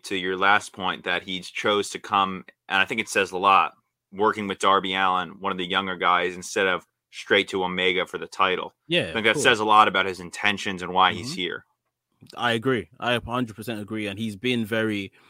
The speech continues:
Speaker 2: you know, C M Punk's that guy, uh, you know, heart on his sleeve kind of guy. Like, he, he, he's always talked about working with these young guys. Now he's got an opportunity to. He's, he's sticking to his word. He's not lying.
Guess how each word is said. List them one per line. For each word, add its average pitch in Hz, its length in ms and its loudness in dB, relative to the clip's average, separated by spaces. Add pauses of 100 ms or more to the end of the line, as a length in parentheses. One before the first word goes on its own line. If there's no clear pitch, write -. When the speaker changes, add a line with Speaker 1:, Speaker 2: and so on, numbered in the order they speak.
(420)
Speaker 2:
you 151 380 -10
know, 156 180 8
C 202 160 0
M 185 80 4
Punk's 156 220 2
that 123 140 4
guy, 123 260 6
uh, 110 300 2
you 117 120 -2
know, 101 260 -2
heart 120 320 2
on 110 100 -4
his 110 160 -4
sleeve 110 320 -4
kind 104 220 -4
of 92 120 -12
guy. 87 340 -6
Like, 95 340 -4 (320)
he, 120 280 -6
he, 117 180 -12 (280)
he's 131 340 -4
always 151 260 6
talked 131 220 -2
about 107 240 0
working 110 280 -2
with 101 80 -6
these 101 180 -8
young 101 220 -6
guys. 92 360 -8 (220)
Now 127 180 4
he's 139 140 0
got 123 100 4
an - 60 -6
opportunity 107 520 -8
to. 104 260 -12 (100)
He's, - 340 -8
he's 104 180 -8
sticking 120 280 -4
to 107 80 -8
his 95 160 -8
word. 101 260 -2
He's 95 140 -12
not 101 160 -6
lying. 92 400 -6